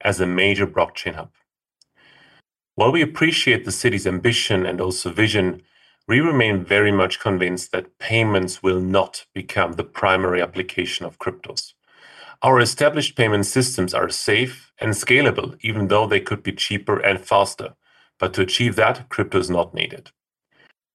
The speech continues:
Also considering the currency monopoly of the state and the central bank's independence,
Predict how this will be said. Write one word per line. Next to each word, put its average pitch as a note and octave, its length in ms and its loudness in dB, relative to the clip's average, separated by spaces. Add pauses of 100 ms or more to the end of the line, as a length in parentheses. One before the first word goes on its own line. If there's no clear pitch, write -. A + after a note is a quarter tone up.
(140)
Also D3 280 0
considering A2+ 640 2
the G2 100 0
currency B2 460 0
monopoly G2+ 560 2
of F2+ 140 0
the E2 60 -10
state G2 640 -2
and G2 140 -6
the F#2 80 -4
central A2 340 -2
bank's F#2 260 0
independence, F#2 840 -4